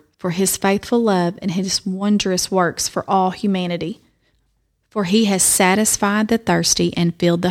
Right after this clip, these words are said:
hungry with good things. Others sat in darkness and gloom, prisoners in cruel chains,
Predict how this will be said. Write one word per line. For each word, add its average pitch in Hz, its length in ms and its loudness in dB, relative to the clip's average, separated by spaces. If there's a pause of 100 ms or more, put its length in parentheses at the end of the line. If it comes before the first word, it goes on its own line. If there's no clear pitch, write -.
(120)
hungry 170 320 0
with 165 180 -4
good 165 240 -2
things. 123 440 -6 (1000)
Others 240 300 6
sat 214 240 2
in 190 120 2
darkness 180 460 0
and 170 140 2
gloom, 170 420 0 (560)
prisoners 202 500 4
in 160 120 -2
cruel 170 280 2
chains, 165 640 0